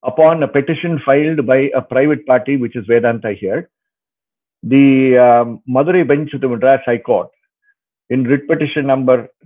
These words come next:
triple one nine zero of twenty eighteen, passed a directive to the district administration to pass appropriate orders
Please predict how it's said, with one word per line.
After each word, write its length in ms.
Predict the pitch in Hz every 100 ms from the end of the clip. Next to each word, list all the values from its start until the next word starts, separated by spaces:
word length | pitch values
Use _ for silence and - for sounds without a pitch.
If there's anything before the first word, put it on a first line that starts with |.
| _
triple 440 | 143 165 151 143 - _
one 380 | 123 127 143 135
nine 340 | 120 131 123
zero 360 | 104 127 131 123
of 120 | -
twenty 360 | 120 123 123 113
eighteen, 500 | 107 117 101 85 - _ _ _ _ _ _ _ _ _ _
passed 380 | 160 190 214 -
a 60 | 180
directive 580 | 131 147 165 - 127 95 104 _ _ _ _ _ _ _ _ _ _
to 100 | 170
the 100 | 190
district 440 | 160 151 - 202 160
administration 840 | 139 147 151 - 131 123 107 - _ _ _ _ _ _ _ -
to 60 |
pass 360 | - 165 190 214 208
appropriate 600 | 165 170 170 160 170 147
orders 360 | 143 131 113